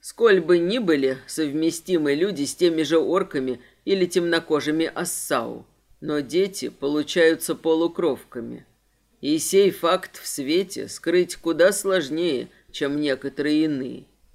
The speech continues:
Так вот, при талике удачи и некоторых вложениях купить одарённую женщину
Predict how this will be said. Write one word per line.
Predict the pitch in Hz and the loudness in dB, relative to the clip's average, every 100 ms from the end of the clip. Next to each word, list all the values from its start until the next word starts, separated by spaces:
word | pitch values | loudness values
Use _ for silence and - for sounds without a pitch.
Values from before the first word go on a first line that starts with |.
| _ _ | _ _
Так | 143 143 - | -6 -6 -4
вот, | 139 160 170 90 - - _ _ _ | -2 2 2 0 -10 -20 _ _ _
при | 131 143 | -4 -4
талике | 139 147 156 170 - 147 | 2 2 4 0 0 -2
удачи | 147 139 170 160 - 120 - - _ _ | 0 4 4 4 0 -8 -8 -20 _ _
и | 147 156 | -4 0
некоторых | 165 151 147 147 143 - | 0 0 -2 -4 -4 -4
вложениях | 139 143 143 151 208 151 117 - - _ _ - _ | 0 0 2 2 2 0 -6 -12 -20 _ _ -20 _
купить | 151 - 240 240 | -6 -2 -4 0
одарённую | 220 185 180 180 170 160 156 | 2 6 6 6 2 0 0
женщину | 127 151 220 240 - 127 117 113 | 0 0 0 -2 -4 -6 -8 -10